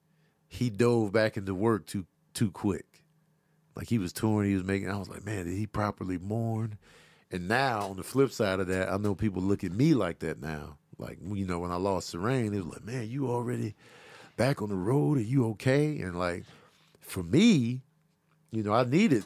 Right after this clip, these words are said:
I needed that. I needed to go back into what brings me joy in dealing with a loss like that, which I'm still dealing with, you know, over six months later. It's like, you know, it's still like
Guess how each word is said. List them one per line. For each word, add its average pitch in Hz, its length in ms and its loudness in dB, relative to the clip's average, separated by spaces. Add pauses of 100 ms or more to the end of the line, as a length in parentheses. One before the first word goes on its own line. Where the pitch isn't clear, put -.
I 120 100 2
needed 123 440 2
that. 90 240 -2 (100)
I 104 80 2
needed 131 420 2
to 92 560 0 (1200)
go 113 240 6
back 107 340 0
into 104 280 -2
what 98 260 0
brings 98 340 -2
me 92 200 -6
joy 87 680 0 (840)
in 87 160 -2
dealing 98 340 0
with 90 140 -2
a 85 40 -2
loss 90 320 0
like 80 180 -4
that, 82 180 -2
which 87 160 -4
I'm 82 100 -4
still 113 320 0
dealing 78 320 -4
with, 78 280 -8
you 87 140 -6
know, 76 280 -8 (280)
over 82 160 -4
six - 260 -6
months 78 220 -6
later. 87 320 0
It's 76 140 -10
like, 76 300 -10 (720)
you 98 140 -2
know, 85 140 -2
it's 92 140 0
still 110 340 0
like 90 360 -2